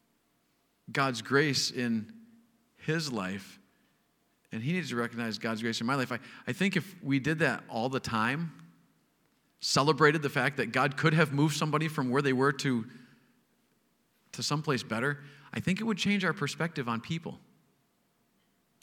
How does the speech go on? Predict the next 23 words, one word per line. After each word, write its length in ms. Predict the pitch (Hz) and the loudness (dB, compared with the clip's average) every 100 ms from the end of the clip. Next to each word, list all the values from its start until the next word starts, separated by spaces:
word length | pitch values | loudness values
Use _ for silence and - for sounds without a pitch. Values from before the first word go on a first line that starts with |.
| - | -2
Or 180 | 180 208 | 8 10
if 160 | 214 208 | 10 10
we 120 | 208 | 6
viewed 260 | 147 208 196 | 8 6 8
people 280 | 214 185 | 6 8
who 100 | 156 | 8
were 120 | 170 165 | 8 8
in 140 | 208 | 8
a 40 | |
bad 260 | 214 170 139 | 10 10 8
place 360 | 147 120 110 - - - - _ _ - - 143 127 | 4 2 2 -4 -10 -20 -20 _ _ -20 -10 -10 -2
just 280 | 135 214 - | 8 8 8
as 120 | 220 | 4
people 260 | - 226 214 | 6 8 8
who 140 | 196 | 8
need 440 | 190 226 202 156 | 8 6 6 2
God's 280 | - 208 180 | 4 4 4
grace, 640 | 151 185 226 123 - - - _ _ _ _ _ _ _ - | 4 4 6 4 0 -2 -6 _ _ _ _ _ _ _ 0
not 240 | 131 185 | 4 6
as, 420 | 208 196 170 - - - _ _ _ _ _ _ _ _ | 4 4 4 0 -4 -18 _ _ _ _ _ _ _ _
not 220 | 151 185 | 4 6
as 200 | 208 170 | 6 4
unfixable, 720 | - 196 196 240 - 160 104 | 4 4 4 2 2 0 -2